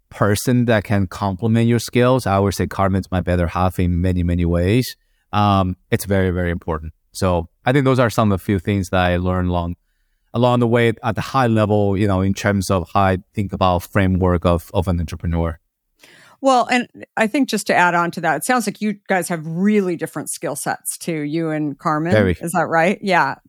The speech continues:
Speaker 2: But
Speaker 1: Yep,
Speaker 2: so I
Speaker 1: very.
Speaker 2: think that that is also a really important piece when people are looking for co-founders. I've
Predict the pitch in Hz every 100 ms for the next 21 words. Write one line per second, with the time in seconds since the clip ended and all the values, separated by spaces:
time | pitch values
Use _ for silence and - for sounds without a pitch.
0 | - 143 - 196 104 90 92 196 - 165
1 | - 180 175 175 156 165 160 - 160 147
2 | 175 170 170 165 - - 160 - 175 165
3 | 147 - 165 151 170 175 160 160 160 -
4 | 160 - 143 175 165 170 156 160 156 160
5 | 160 -